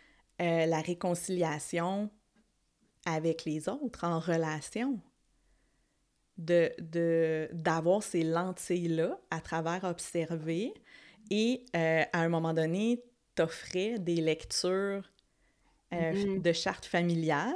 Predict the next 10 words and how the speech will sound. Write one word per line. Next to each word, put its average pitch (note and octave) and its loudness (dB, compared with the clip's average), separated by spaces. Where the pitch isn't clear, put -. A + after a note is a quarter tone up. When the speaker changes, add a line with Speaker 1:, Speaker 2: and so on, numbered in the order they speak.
Speaker 2:
Mm-hmm. F#3 -4
Speaker 1:
que F3 2
j'avais E3 4
faites F#3 -4
avec D#3 -2
toi E3 -4
pour G#3+ 2
un E3 0
peu F#3+ -2
combiner F3+ 2